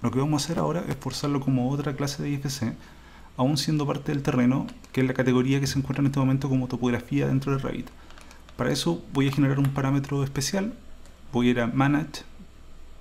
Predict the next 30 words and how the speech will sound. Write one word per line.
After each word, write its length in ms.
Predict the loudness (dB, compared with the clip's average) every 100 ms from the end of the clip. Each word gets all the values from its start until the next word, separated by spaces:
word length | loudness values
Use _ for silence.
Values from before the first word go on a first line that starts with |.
| -4
Project 220 | -2 0
Parameters, 560 | 0 -2 -2 -6 -10 -14 -18 -18 -18 -20 -20 -20 -20 -20 -20 -20 -6
voy 100 | 0
a 40 | 2
agregar 180 | 2 0
un 60 |
parámetro 360 | 0 0 0 -2
que 60 |
se 80 | -2
va 60 | 0
a 40 |
llamar 300 | 0 0 -2 -10 -16 -8
I 260 | -2 -2 -4 -8
F 160 | -4
C 300 | -4 -2 -4 -4 -8 -12 -14 -14 -12 -12 -14 -12 -6
Export 600 | -6 -4 -4 -4 -4 -6 -8 -10 -12 -14 -6
As. 420 | -4 -4 -6 -6 -8 -4 0 0 0 -2 -6 -8 -6 -6 -6 -6 -2
Lo 80 | 2
voy 80 | 2
a 40 |
dejar 140 | 2
en 60 | 0
este 140 | 2 4
momento 220 | 4 4
como 180 | 2 4
de 60 |
proyecto, 540 | 4 2 0 -2 -4 -4
pero 140 | -4 -4
este 140 | -2
parámetro 600 | -2 2 2 2 0 -2